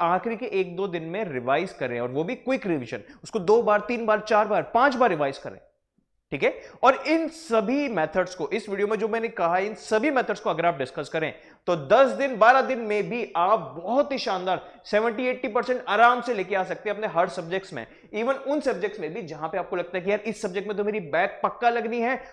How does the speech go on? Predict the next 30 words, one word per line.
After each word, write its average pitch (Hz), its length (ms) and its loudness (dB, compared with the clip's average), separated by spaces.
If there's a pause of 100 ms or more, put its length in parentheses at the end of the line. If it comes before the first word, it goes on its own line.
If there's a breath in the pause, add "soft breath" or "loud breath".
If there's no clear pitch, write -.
(120 loud breath)
उन 320 180 4
सब्जेक्ट 254 400 4
में 214 200 4
भी 254 480 0
आपके 170 380 2
सेवेंटी 170 420 -2
to 196 120 -4
एटी 185 180 -4
परसेंट 196 320 -4 (300)
मिनिमम 240 540 2 (100)
इतना 240 300 0
आराम 240 540 2
से 240 120 -4
आ 190 120 0
सकता 190 300 -4
है, 208 60 2
अगर 165 300 2
जो 151 180 -4
मैंने 165 200 -2
कहा 156 260 -2
आपने 151 260 -2
वो 170 260 -4
फॉलो 117 220 -4
किया 123 240 -6
तो, - 300 -10 (540)
ठीक 135 140 -8
है? 226 80 0
तो - 360 -6
याद 233 280 6
रखिएगा, 254 340 -2